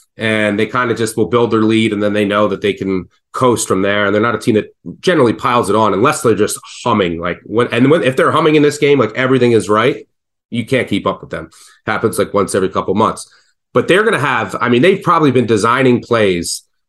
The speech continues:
for what I'm assuming the Bengals are gonna do again for all of off season. And they played the Rams with Bryce Perkins last week, while the Bengals played the Titans. So you bet your ass that Reed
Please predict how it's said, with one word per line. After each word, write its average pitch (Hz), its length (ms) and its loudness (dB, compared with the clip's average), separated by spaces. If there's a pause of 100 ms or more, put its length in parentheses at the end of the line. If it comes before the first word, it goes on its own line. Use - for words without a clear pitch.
(120)
for 110 400 2
what 107 160 2
I'm 107 100 2
assuming 127 380 4
the 107 60 4
Bengals 110 400 0
are 101 80 0
gonna 95 160 2
do 98 160 2
again 90 500 -2 (400)
for 104 260 0
all 143 220 4
of 135 80 2
off 123 240 2
season. 107 540 0
And 123 100 2
they 214 80 4
played 226 220 0
the 135 100 4
Rams 117 340 0
with 95 120 -6
Bryce 120 240 0
Perkins 104 340 -2
last - 180 -4
week, 87 240 -8 (380)
while 127 260 0
the 107 160 0
Bengals 147 380 2
played 110 160 0
the 92 60 -4
Titans. 90 640 -4 (180)
So - 140 -10
you 123 80 -4
bet 196 120 2
your 131 120 2
ass 139 180 -2
that 107 140 0
Reed 127 480 2